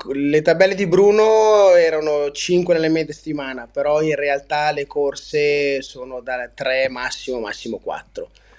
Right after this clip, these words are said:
In periodo di forte carico, eh, si corre per preparare una maratona del genere dai sessanta ai settanta chilometri a settimana, e poi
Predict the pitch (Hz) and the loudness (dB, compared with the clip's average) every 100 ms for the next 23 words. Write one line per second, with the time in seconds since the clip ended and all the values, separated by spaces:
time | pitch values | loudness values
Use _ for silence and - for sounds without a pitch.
0 | - _ 131 139 151 147 151 151 147 151 | -20 _ -4 -2 0 4 4 4 0 2
1 | 151 143 151 143 143 139 147 143 151 151 | 2 2 0 0 2 2 2 2 4 6
2 | 151 151 - - - - - 117 123 120 | 6 4 0 -10 -20 -20 -10 -6 -4 -2
3 | 120 117 117 117 139 135 143 135 131 131 | 0 0 -2 -4 -6 0 4 4 4 4
4 | 127 123 123 - 131 127 131 127 135 135 | 4 0 -4 0 2 2 -2 0 2 4
5 | 135 135 135 131 - 127 127 127 127 - | 4 4 2 0 -2 -4 -2 -2 -2 -2
6 | 135 135 131 147 143 135 135 139 127 117 | 0 2 2 2 2 0 2 0 0 -2
7 | 120 117 - 123 113 120 131 123 - 120 | -6 -12 -10 -10 -8 -8 -6 -8 -10 -10
8 | 120 127 127 127 123 127 131 139 - 139 | -10 -8 -6 -4 -4 -4 -8 -8 -8 -4
9 | 120 123 139 135 127 135 | -4 -2 -2 0 2 0